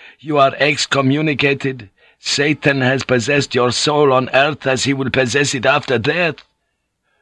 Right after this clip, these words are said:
Get thee gone." "I renounce the Christian God. I'm Japanese. I'm Shinto.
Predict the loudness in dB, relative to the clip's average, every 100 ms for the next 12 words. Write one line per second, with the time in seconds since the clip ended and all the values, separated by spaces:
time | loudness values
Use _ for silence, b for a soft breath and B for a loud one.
0 | _ -2 -2 0 -2 4 6 6 4 0
1 | -8 _ _ _ _ _ _ _ _ _
2 | _ _ _ _ _ _ 2 4 4 4
3 | 4 4 0 0 2 2 0 4 2 2
4 | -6 0 2 4 4 4 0 -2 -2 0
5 | 2 2 2 2 0